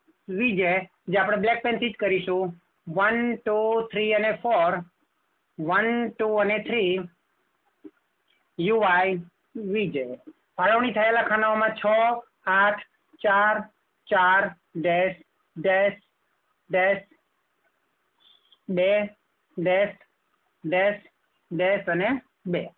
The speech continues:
તો આપણી ફાળવણી થયેલા ખાનાઓ છે, તો એમાં સૌથી આડું અને ઊભામાં સૌથી વધુ છે અહીંયા ત્રણ,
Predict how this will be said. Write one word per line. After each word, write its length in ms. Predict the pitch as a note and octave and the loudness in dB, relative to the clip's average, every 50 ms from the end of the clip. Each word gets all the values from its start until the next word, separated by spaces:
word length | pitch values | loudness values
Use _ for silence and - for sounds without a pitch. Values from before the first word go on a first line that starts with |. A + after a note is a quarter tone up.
| _ _ _ _ _ _ _ _ _ - | _ _ _ _ _ _ _ _ _ -2
તો 60 | B3 | 0
આપણી 280 | G3 G3+ G#3 A#3 A#3+ | 2 2 2 0 0
ફાળવણી 360 | F#3 G3+ G#3 G#3 A3+ A#3 A#3+ A3 | 0 2 2 2 2 2 0 0
થયેલા 340 | - G#3+ G#3+ A3+ A#3 A#3 | 0 0 2 2 2 0
ખાનાઓ 360 | - G3+ G#3+ A3 A3+ A3+ A#3 A3+ | 0 0 0 2 2 2 2 0
છે, 360 | A#3 A#3 A#3+ G#3+ F3+ F3 F3 | 0 0 0 0 0 0 -2
તો 640 | F3 _ _ _ - - A3 G#3 G#3+ G#3+ A3 - | -4 _ _ _ -4 -2 0 2 2 2 2 0
એમાં 320 | G3+ G3+ G#3 A3 A3 G#3 - | 0 0 2 2 2 2 2
સૌથી 680 | G#3 G#3 G#3+ G#3 - A3+ A#3 A#3 A#3 A#3 A#3 A3+ G#3 - - _ _ - | 0 0 0 -2 -4 -4 -2 0 0 0 -2 -2 -4 -6 -12 _ _ -4
આડું 300 | - F#3 G#3 G#3 A3 A3+ | 0 0 2 2 2 2
અને 180 | A#3 A3+ A3 G#3+ | 2 2 0 0
ઊભામાં 400 | G#3+ G3+ G3+ G#3+ A3 A3+ G#3+ - | 0 2 2 2 2 2 2 0
સૌથી 260 | G#3 G#3 G#3 G#3 A3+ | 0 -2 -2 0 0
વધુ 300 | G#3+ G#3 G#3 F3 A3 A3 | 0 0 0 0 0 -2
છે 120 | G#3+ A3 G#3+ | -2 -2 -2
અહીંયા 220 | G#3 G#3+ A3 A3 | -2 0 -2 -2
ત્રણ, 400 | G#3+ A3 A#3+ A#3+ G#3 F3+ F3 E3+ | -2 -2 0 2 2 2 0 -2